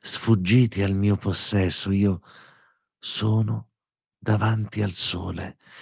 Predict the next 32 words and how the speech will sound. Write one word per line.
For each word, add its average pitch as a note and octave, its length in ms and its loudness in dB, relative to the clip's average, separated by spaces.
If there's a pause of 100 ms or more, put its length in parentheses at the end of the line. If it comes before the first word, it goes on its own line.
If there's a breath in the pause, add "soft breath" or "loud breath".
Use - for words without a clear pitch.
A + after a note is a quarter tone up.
(220 loud breath)
porto A2 380 2
il G2+ 80 2
mio G#2 240 4
sguardo G#2 580 4
alla G2 200 0
soglia G#2 520 0
del F#2 200 -4
mare, F2 580 -6 (640 loud breath)
e G#2 80 -6
tutto A2 260 -2
il G#2 140 0
mondo A2+ 400 2
è G2+ 100 0
devastato, G#2 1080 -2 (520 loud breath)
è G#2 80 2
abbattuto G2 540 0
dal F#2+ 180 0
vento, F2+ 500 0
e F2+ 60 -6
per G2+ 260 -6
la G2+ 100 2
via G#2+ 420 4 (680 soft breath)
il G2 120 -12
flautista G#2+ 840 2
che - 180 -8 (180)
perenne G2+ 540 4
suona F#2+ 320 -2
il F2 100 -2
flauto F2+ 600 -2 (600 loud breath)
in F2+ 120 -14
questo F#2+ 320 -8
mondo F#2 600 -2